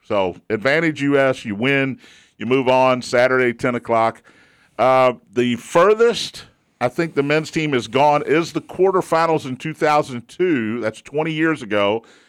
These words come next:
If they win Saturday, they will be in the quarterfinals. Uh, and there's no more of this, uh, counting up points and goal differential, because now you win or lose. There are no more draws. You go to extra time, then you go to penalty kicks, and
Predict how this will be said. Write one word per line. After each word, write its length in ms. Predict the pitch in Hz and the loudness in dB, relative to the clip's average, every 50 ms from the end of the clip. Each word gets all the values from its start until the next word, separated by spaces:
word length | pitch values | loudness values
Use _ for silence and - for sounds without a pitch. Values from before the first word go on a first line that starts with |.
| _ _ _ _ _ | _ _ _ _ _
If 220 | - 117 147 143 - | -2 -2 -2 0 2
they 180 | - 160 156 | 2 2 2
win 300 | 143 131 151 165 175 175 | 2 0 0 0 0 -2
Saturday, 560 | 160 - - 180 170 160 151 127 113 117 117 117 | -2 0 0 2 2 2 2 2 0 2 2 2
they 100 | 113 113 | 2 2
will 140 | 117 113 | 0 -2
be 160 | 107 107 117 110 | 0 0 -2 -2
in 80 | 110 | -2
the 80 | 107 101 | -4 -8
quarterfinals. 760 | - - 110 104 92 90 - - 71 62 - _ _ _ _ _ _ _ _ _ _ _ _ _ _ _ _ - - | -8 -6 -6 -4 -4 -6 -10 -12 -14 -14 -16 _ _ _ _ _ _ _ _ _ _ _ _ _ _ _ _ -4 0
Uh, 220 | 110 120 123 123 | 2 4 4 4
and 120 | 127 135 139 | 2 2 4
there's 200 | 139 139 127 - | 2 2 2 2
no 160 | 156 165 175 | 2 2 2
more 240 | 175 185 180 175 170 | 4 4 4 4 4
of 80 | 165 | 4
this, 400 | 151 160 160 151 - - - - | 4 4 4 4 2 -4 -4 -2
uh, 180 | 147 139 131 127 120 - | 0 2 2 0 -2 -2
counting 400 | - 147 156 160 165 165 160 156 | -2 0 2 2 2 2 2 2
up 220 | 156 151 - - | 2 2 2 -2
points 580 | - - 143 147 156 151 151 147 147 - - 107 | -8 -4 -2 0 0 0 -2 -6 -8 -12 -10 -10
and 240 | 101 92 90 82 78 _ _ _ _ _ _ _ _ - | -8 -8 -10 -12 -14 _ _ _ _ _ _ _ _ 0
goal 260 | 131 143 160 160 156 | 2 4 4 4 2
differential, 880 | 143 151 147 - - 139 139 143 143 135 - - 147 139 139 127 - _ _ _ _ _ _ - | 2 0 0 0 0 0 0 0 0 0 0 0 0 0 0 -2 -6 _ _ _ _ _ _ -14
because 320 | 101 - - 113 107 90 | -10 -4 -4 -4 -2 -2
now 360 | 107 127 135 147 151 156 160 | 0 2 2 4 4 4 4
you 220 | 156 139 135 156 175 | 2 2 -2 -6 -2
win 200 | 170 165 175 175 | 0 0 2 2
or 120 | 170 160 | 2 2
lose. 320 | 156 156 143 117 101 90 90 | 2 2 2 0 0 -2 -2
There 100 | 107 123 | -2 -2
are 40 | 123 | 0
no 140 | 123 127 135 | 0 0 0
more 220 | 139 143 143 139 | 2 2 0 2
draws. 640 | 120 135 139 135 139 139 139 147 147 139 - - - _ _ _ _ _ _ _ _ _ _ _ _ _ _ - | 2 2 2 4 4 4 4 2 0 -4 -12 -18 -20 _ _ _ _ _ _ _ _ _ _ _ _ _ _ -10
You 60 | - | -4
go 160 | 98 135 139 | 0 2 4
to 160 | 143 139 135 127 | 4 4 4 2
extra 300 | 139 135 - - 139 - | 0 -2 -2 -8 -6 -2
time, 540 | - 156 147 147 151 156 151 151 147 131 | 0 2 2 4 2 2 2 0 -2 -4
then 140 | 110 123 127 | -6 -4 -4
you 120 | 131 127 120 | -4 -4 -2
go 100 | 135 135 | 0 0
to 100 | 127 123 | 0 -2
penalty 460 | - - - 147 143 143 151 151 131 | -4 -4 -4 -2 -2 -2 -2 -2 -4
kicks, 480 | 135 - 147 147 143 143 113 - - | -2 0 2 2 2 0 -2 -6 -10
and 240 | 110 107 98 95 92 | -8 -8 -6 -8 -10